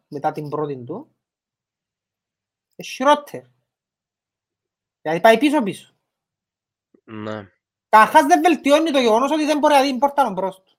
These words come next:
Speaker 1: Δεν μπορεί να δει, ρε φίλε. Θωρεί την πόρτα και μανεύκει. Εντάξει. Να μιλήσω γενικότερα για τους winger.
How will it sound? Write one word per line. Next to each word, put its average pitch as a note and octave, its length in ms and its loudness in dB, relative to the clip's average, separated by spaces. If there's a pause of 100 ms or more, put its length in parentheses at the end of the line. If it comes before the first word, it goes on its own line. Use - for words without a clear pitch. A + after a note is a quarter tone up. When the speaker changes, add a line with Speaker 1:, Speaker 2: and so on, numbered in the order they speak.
(760)
Speaker 1:
Δεν F4 220 -4
μπορεί B3 140 2 (100)
να C#3 60 -12
δει, C#3 100 -14
ρε G#3 100 -2
φίλε. E3 260 -12
Θωρεί A#3 220 2
την D4 120 -4
πόρτα E4 240 -2
και E4+ 80 -10
μανεύκει. C#4 580 -6 (1000)
Εντάξει. G#3 540 -6 (1200)
Να A#3+ 140 -2
μιλήσω C#4+ 300 -4
γενικότερα D#4 460 -2
για D#4 100 -2
τους D4+ 120 -6
winger. A#3 420 -10